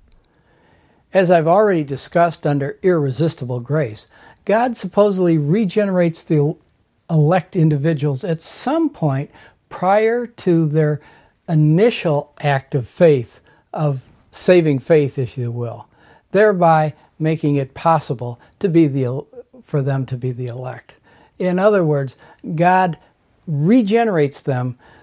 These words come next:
so at some point they acknowledge, and I think that's the best term for what they're doing, acknowledging that Jesus Christ is the Savior. And so that point comes after regeneration.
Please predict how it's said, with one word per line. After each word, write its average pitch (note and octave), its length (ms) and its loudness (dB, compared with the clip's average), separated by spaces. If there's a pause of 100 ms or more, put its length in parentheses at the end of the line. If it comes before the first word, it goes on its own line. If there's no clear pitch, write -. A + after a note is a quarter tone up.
so F3 300 0
at D#3+ 180 -4
some G3+ 380 -2
point F3+ 360 -6 (400)
they D#3+ 240 2
acknowledge, D3 800 0
and F#3+ 80 -6
I G#3 100 -2
think F#3+ 220 -6
that's E3 220 -2
the E3 60 -4
best C#3 320 -4
term D3 280 -4
for C#3+ 140 -4
what C3+ 200 -4
they're C#3 100 -6
doing, C#3 360 -6
acknowledging D3+ 720 0
that C3+ 100 -4
Jesus C3 440 -2
Christ - 580 -4
is C3 200 -6
the - 120 -16
Savior. C#3+ 560 -2 (1200)
And F3+ 180 -4
so F3 360 2 (160)
that F3 220 0
point F3 260 -4
comes E3+ 300 -4 (120)
after D#3+ 320 -2
regeneration. C3+ 840 -4